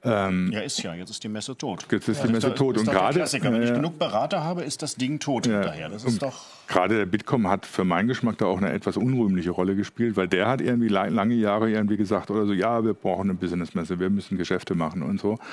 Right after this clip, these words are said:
Speaker 1: Ähm, hat sie im Prinzip klein geredet. Und als sie dann klein war, hat er gesagt, „Ja, so geht's aber jetzt auch nicht“, ne? Äh,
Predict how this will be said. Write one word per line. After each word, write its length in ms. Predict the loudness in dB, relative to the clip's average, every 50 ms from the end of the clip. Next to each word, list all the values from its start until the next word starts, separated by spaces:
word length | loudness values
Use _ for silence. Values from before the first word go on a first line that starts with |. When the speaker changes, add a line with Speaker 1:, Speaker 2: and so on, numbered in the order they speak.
| -14 -14 -14 -14 -14 -16 -18 -6 -2
Speaker 1:
Ähm, 200 | 0 0 2 2
hat 160 | 2 2 2
sie 120 | 2 2
im 100 | 2 2
Prinzip 340 | 2 2 0 0 -2 -2 -4
klein 280 | 0 0 0 0 2 2
geredet. 500 | 2 2 2 0 0 0 0 -2 -4 -6 -14 -20 -20 -20 -20 -18 -6
Und 100 | -2 0
als 120 | 0 2 2
sie 60 | 2
dann 160 | 2 2 0
klein 320 | 2 2 2 2 4 2 2
war, 140 | 2 2
hat 80 | 2 2
er 60 | 2
gesagt, 220 | 2 2 2 2 2
„Ja, 100 | 2 2
so 100 | 2 2
geht's 180 | 2 2 2
aber 300 | 2 2 2 2 0 0
jetzt 140 | -2 -2 -2
auch 260 | -2 0 0 0 -2
nicht“, 220 | -4 -4 -4 -4 -6
ne? 260 | -4 -2 -2 -2 -4 -6 -6 -2
Äh, 420 | -2 0 0 0 0 -2 -4 -6